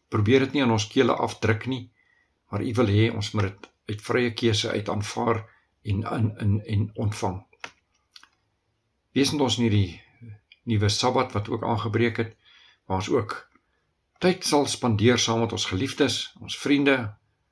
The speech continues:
en ons medegelowiges. En waar ons, eh, kans gaan kry om met mense te praat wat U nie ken nie, dat U ook met ons sal wees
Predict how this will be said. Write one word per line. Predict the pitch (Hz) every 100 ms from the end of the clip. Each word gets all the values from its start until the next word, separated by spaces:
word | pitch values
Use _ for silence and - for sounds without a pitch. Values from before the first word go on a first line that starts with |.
| _ _ _ _ _ _ _ _ -
en | 101
ons | -
medegelowiges. | 104 120 104 101 107 107 107 101 - - _ _ _ _ _ _ - - _ -
En | 107
waar | 117 143
ons, | 151 -
eh, | 123 117 107 - _ - - _ _ _ _ _ _ _ _ _ _ _ _ _ _ _ _ _ _ _ _
kans | - 143 143
gaan | - 131
kry | - 135
om | 123
met | 107 107
mense | 104 120 -
te | 113
praat | - 139 127 127
wat | 101
U | 135
nie | 123
ken | 107 110 104
nie, | 101 98 -
dat | - 107
U | 147
ook | 139
met | 123 135
ons | 117
sal | 117 101
wees | 98 104 - -